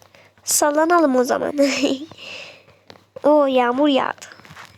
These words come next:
Şu anda yağmur yağıyor arkadaşlar.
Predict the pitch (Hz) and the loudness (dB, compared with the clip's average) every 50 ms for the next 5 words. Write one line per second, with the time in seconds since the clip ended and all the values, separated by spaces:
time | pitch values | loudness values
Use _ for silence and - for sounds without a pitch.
0 | _ _ - - - - _ _ - - _ _ _ _ _ _ _ _ _ _ | _ _ -20 -20 -20 -20 _ _ -20 -20 _ _ _ _ _ _ _ _ _ _
1 | _ _ _ - - - - - - - - - - - - 95 _ _ _ - | _ _ _ -18 -18 -18 -16 -16 -16 -16 -16 -18 -20 -20 -20 _ _ _ _ -20
2 | - - 90 _ _ _ _ _ _ _ _ _ _ _ _ _ _ _ _ _ | -20 -20 _ _ _ _ _ _ _ _ _ _ _ _ _ _ _ _ _ _
3 | - - - - _ _ _ - - - 285 277 269 294 294 294 285 269 247 254 | -20 -20 -20 -20 _ _ _ -12 -6 -2 -2 0 2 2 4 4 4 2 2 0
4 | 262 285 302 302 285 262 254 247 247 233 247 254 - 247 254 254 269 - - 269 | 0 2 4 4 4 4 2 2 0 0 -2 -4 -4 -2 -2 0 -2 -2 -2 -2
5 | 269 277 - - | -4 -6 -6 -12